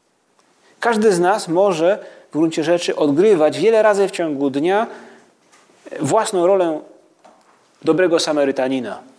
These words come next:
To jest ta nasza mina, którą mamy, otrzymaliśmy od Boga. To jest ten nasz talent. Być tym Samarytaninem właśnie teraz. Zacząć od uśmiechu,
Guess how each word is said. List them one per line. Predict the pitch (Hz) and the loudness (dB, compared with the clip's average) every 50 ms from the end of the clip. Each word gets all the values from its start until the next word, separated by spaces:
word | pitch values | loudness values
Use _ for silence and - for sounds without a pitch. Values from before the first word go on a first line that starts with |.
| - _ _ _ _ _ - - | -20 _ _ _ _ _ -12 -2
To | - 277 | 0 0
jest | 277 277 - | 0 0 0
ta | - 196 | -2 0
nasza | 170 160 151 - 151 147 | 0 0 0 0 -2 0
mina, | 160 180 170 147 131 113 | 2 2 2 2 0 -2
którą | - - - 139 135 131 127 | -6 -8 -6 -4 -4 -2 -2
mamy, | 127 127 120 117 110 101 90 80 - - - | -2 -4 -4 -6 -6 -8 -12 -14 -16 -14 -8
otrzymaliśmy | - - - - - 151 156 143 135 127 - - 135 - | -8 -6 -4 0 0 2 2 2 2 0 -2 -4 -6 -6
od | - 123 | -6 -6
Boga. | 120 113 127 117 127 | -4 -4 -2 -2 0
To | - 262 | -2 -2
jest | 254 - | -4 0
ten | 170 170 156 | 0 0 2
nasz | 143 127 117 - | 2 0 0 -2
talent. | - - 123 113 107 107 98 95 92 - - - _ _ _ _ _ _ _ _ _ _ _ _ _ _ _ _ _ _ - - | -6 -6 -6 -4 -4 -4 -6 -6 -10 -16 -20 -20 _ _ _ _ _ _ _ _ _ _ _ _ _ _ _ _ _ _ -12 -4
Być | 151 262 277 269 - - - - - - - - - - _ - | 0 0 0 0 -4 -10 -12 -20 -20 -20 -20 -20 -20 -18 _ -2
tym | 180 185 - - - - | -2 -2 -2 -4 -10 -8
Samarytaninem | - - 208 208 214 202 196 190 180 175 156 160 196 208 180 151 139 123 | -4 0 0 2 4 4 4 2 2 0 0 0 0 -2 -2 -2 -4 -4
właśnie | 110 202 208 - 247 233 | -4 -6 -6 -6 -8 -4
teraz. | - 254 185 117 95 85 - - - - - _ _ _ _ _ _ _ _ _ _ _ _ _ _ _ _ _ _ _ _ _ _ _ _ _ _ _ _ _ _ _ _ _ _ _ _ _ _ _ _ _ _ _ _ _ _ _ _ _ _ _ _ _ _ _ - | 0 0 0 0 -2 -4 -8 -12 -14 -18 -20 _ _ _ _ _ _ _ _ _ _ _ _ _ _ _ _ _ _ _ _ _ _ _ _ _ _ _ _ _ _ _ _ _ _ _ _ _ _ _ _ _ _ _ _ _ _ _ _ _ _ _ _ _ _ _ -6
Zacząć | 143 147 147 160 131 135 | -4 -4 -2 -2 -4 -2
od | 120 | 0
uśmiechu, | 127 117 - - 190 208 196 202 - 160 165 175 185 - | 0 0 0 0 0 0 0 0 0 -2 -2 -2 -4 -8